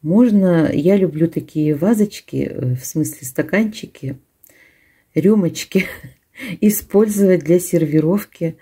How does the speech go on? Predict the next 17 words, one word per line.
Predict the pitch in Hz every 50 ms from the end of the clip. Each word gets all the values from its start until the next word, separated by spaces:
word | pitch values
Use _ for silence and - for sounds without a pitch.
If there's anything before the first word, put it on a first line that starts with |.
| _ _ - - - - - _ _
по | - 165
всему | 165 - - - 165 170 180
столу. | 170 - - - 165 156 151 151 151 147 143
Возле | 139 143 147 139 135 139 131
ка-, | - - 151 147 135 -
например, | 151 139 - 151 151 151 156 147
если | 131 131 - 139
шесть | 131 - - 151 - - -
человек | - 143 143 143 143 156 196 226 220 - _ _ _ _ _ _ _ _ _ _ _ _ _ -
или | 143 147 143 139 135
четверо, | 131 - - 175 202 208 - - 190 185 175 165 160 160 _ _ _ _ _ - _ _ _ - - _
то | - 139
можно | 147 151 139 - - 170
возле | 160 151 143 139 143 139
каждого | - - 170 175 165 160 147 147
поставить | 143 - 139 131 - - 160 160 156 151 156 -
такую | - 139 131 - - 147 143 139 135 131 131